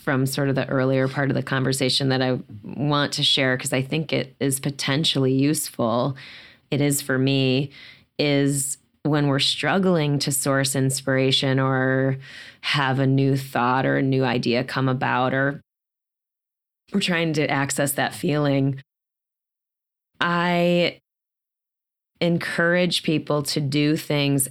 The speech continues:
outside of what they normally do. So you might not be super stoked to do the thing, whatever specific thing it is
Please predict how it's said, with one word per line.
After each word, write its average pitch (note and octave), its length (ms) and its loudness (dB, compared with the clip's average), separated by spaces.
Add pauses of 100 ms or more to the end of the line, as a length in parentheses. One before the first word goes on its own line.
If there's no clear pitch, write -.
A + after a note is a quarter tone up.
outside C#3 1000 0
of E3+ 560 0 (100)
what C#3 280 -2
they C3+ 180 2
normally C3+ 600 2
do. G2+ 480 0 (400)
So - 140 -4
you D#3+ 200 2
might F#3 340 2
not E3 360 2
be C#3 260 4
super D3 580 0
stoked G3 1160 2
to D3 120 -2
do D3 340 2
the C#3 320 0
thing, C#3 580 0
whatever C#3+ 360 0
specific C#3 1040 -2
thing C#3+ 320 -2
it C3+ 120 -2
is A#2+ 540 -2